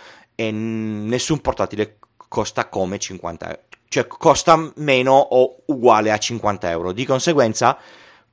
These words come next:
può essere un investimento per, per avere il vostro secondo P C. Un'altra cosa che si può fare con i Raspberry che funziona benissimo è una specie di,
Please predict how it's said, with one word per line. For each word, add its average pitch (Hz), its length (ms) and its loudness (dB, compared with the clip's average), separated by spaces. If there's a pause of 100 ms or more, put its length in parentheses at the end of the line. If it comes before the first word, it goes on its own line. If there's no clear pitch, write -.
(400)
può 165 200 4
essere 139 640 2
un 123 260 0
investimento 120 680 -4
per, 107 280 -2 (960)
per 107 160 2
avere 120 260 2
il 110 80 -4
vostro 120 300 -2
secondo 117 400 -2
P 110 100 -10
C. 123 280 -2 (640)
Un'altra 131 320 0
cosa 196 220 4
che 156 120 0
si - 100 -2
può 135 100 2
fare 143 240 4
con 117 160 0
i 120 80 2
Raspberry 123 420 4
che 107 140 -4
funziona 123 340 -2
benissimo 175 640 2
è 143 340 0
una 123 260 -4
specie 117 440 -2
di, 113 580 -4